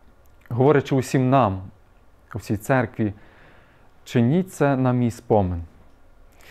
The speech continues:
І ми, слухняні цьому наказу Господа,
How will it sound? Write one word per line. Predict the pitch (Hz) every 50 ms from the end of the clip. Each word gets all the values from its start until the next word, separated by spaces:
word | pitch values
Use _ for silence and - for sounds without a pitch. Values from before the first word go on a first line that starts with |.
| - - - - -
І | 123
ми, | 135 185
слухняні | 190 - 196 143 139 160 175 214 233 190 143
цьому | - - 147 135 135
наказу | 127 127 123 127 - 143 143 123 123 117
Господа, | 110 143 151 151 - - 123 113 117 117 127 135